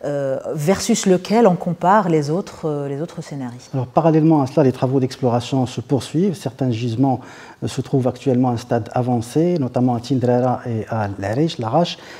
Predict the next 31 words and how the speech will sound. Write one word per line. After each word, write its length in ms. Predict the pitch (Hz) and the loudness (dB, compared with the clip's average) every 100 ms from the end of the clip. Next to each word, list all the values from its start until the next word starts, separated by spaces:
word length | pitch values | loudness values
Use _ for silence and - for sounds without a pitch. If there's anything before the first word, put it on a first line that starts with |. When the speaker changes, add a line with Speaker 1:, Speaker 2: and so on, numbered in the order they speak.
| - | -6
Speaker 2:
Les 40 | 131 | -4
premières 340 | - 151 143 | 4 6 6
livraisons 520 | 127 123 131 123 139 | 4 2 4 4 4
de 200 | 127 120 | 2 0
Tindrara, 440 | 104 139 120 123 127 | -2 -2 2 2 2
par 160 | 117 | 0
exemple, 240 | 117 123 127 | -2 -2 -4
sont 220 | 135 131 | -4 -4
attendues 500 | 123 131 120 123 120 | -4 -2 -2 -2 -2
en 100 | 123 | -2
deux 160 | 113 127 | -2 2
mille 240 | 135 120 - - - - | 4 2 -2 -14 -20 -8
vingt-quatre. 480 | 113 123 - 160 170 | 0 0 0 -2 -2
Je 100 | 113 | -4
parle 280 | 101 120 117 | -4 -2 -2
sous 140 | - | -4
votre 220 | 123 120 - | -2 -2 -4
contrôle 380 | 127 117 131 | -6 -4 -2
encore 180 | 117 120 | -2 -2
une 100 | 113 | -2
fois. 220 | 101 185 | 0 0
Est-ce 140 | 156 - | -2 0
que 80 | 196 | 2
vous 240 | 151 127 | 4 6
intégrez 540 | 165 160 135 135 127 127 - - - | 6 4 4 4 2 0 -14 -20 -8
le 160 | 131 135 | 2 4
gaz 400 | 123 139 117 113 | 6 6 4 2
marocain 440 | 120 123 127 135 | 0 0 0 -2
dans 160 | 120 123 | 0 -2
vos 400 | 110 123 120 101 - | -2 -2 -2 -4 0
projections ? 600 | 139 120 113 - 190 | 2 2 -2 -2 -2